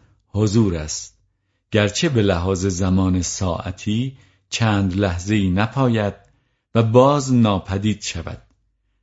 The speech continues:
در همین رفت و آمد هاست که به تدریج می‌فهمی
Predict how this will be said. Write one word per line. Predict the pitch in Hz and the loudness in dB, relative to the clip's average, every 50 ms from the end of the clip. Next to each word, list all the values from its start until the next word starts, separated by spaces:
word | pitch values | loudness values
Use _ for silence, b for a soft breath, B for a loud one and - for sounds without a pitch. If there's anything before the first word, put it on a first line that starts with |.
| _ _ | _ _
در | 131 135 131 | 4 4 4
همین | 120 123 165 185 175 147 120 110 95 | 4 2 2 2 4 4 4 4 4
رفت | 101 95 - - - 104 | 2 0 -2 -4 -6 -4
و | |
آمد | 101 101 98 101 98 98 95 90 - - | -2 0 0 0 0 0 0 -2 -4 -6
هاست | 87 104 123 131 120 101 - - - - | -4 0 0 0 0 0 -4 -8 -8 -6
که | 113 101 | -4 -4
به | 104 101 | -4 -4
تدریج | - 98 101 101 95 90 90 107 104 95 85 - - | -4 -2 -2 -2 -2 -2 -2 -2 -2 -2 -2 -4 -2
می‌فهمی | 110 123 156 165 - - 135 123 110 104 110 110 104 98 98 | 0 0 0 0 -2 -2 -2 -2 0 0 0 0 0 -2 -4